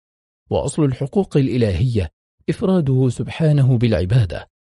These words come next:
وأشرف الخلق الذين يستشنع التطفيف في حقهم هم المؤمنون الذين ينادون بعبادة الله وحده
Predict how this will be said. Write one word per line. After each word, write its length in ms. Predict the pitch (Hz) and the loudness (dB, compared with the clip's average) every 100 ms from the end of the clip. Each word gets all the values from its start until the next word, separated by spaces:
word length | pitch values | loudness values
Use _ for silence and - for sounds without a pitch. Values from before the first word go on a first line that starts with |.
| _ _ _ _ 110 | _ _ _ _ -2
وأشرف 500 | 110 - - 131 143 | -2 -2 -2 0 0
الخلق 380 | 123 180 180 139 | 0 -2 0 0
الذين 420 | 113 104 117 120 | 2 2 2 2
يستشنع 680 | 110 101 - 123 135 117 | 2 -2 -2 -2 0 0
التطفيف 580 | 107 - 107 - 120 - | 0 -2 -4 0 -2 0
في 240 | 110 104 95 | -4 -4 -6
حقهم 600 | 135 - 107 101 87 73 _ _ _ _ | -8 -4 -2 -2 -4 -8 _ _ _ _
هم 200 | 180 165 | 2 4
المؤمنون 560 | 143 143 120 120 143 127 | 4 0 0 0 2 2
الذين 400 | 110 101 113 120 | 2 2 0 2
ينادون 680 | 113 110 107 90 110 117 | 2 2 0 0 0 0
بعبادة 580 | 104 101 95 101 113 113 117 | 0 0 0 0 0 -2 -2
الله 380 | 101 104 104 | 0 0 0
وحده 400 | 104 120 113 98 | 0 -2 -2 -4